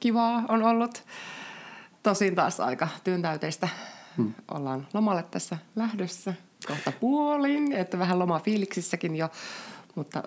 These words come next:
Speaker 1: toki se aina tarkoittaa sitten, että pitää tehdä kaksin verran töitä, jotta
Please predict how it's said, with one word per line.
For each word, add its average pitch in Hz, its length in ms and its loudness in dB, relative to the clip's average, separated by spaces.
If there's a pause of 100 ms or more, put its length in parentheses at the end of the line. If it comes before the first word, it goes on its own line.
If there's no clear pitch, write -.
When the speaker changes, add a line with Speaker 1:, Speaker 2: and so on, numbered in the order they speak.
(160)
Speaker 1:
toki 160 220 -2
se 151 100 -4
aina 156 160 -4
tarkoittaa 185 520 -2
sitten, 170 280 -2
että 139 160 -6
pitää 135 320 -2
tehdä - 360 -4
kaksin - 320 -2
verran - 300 -2
töitä, 160 360 2 (120)
jotta 147 640 -4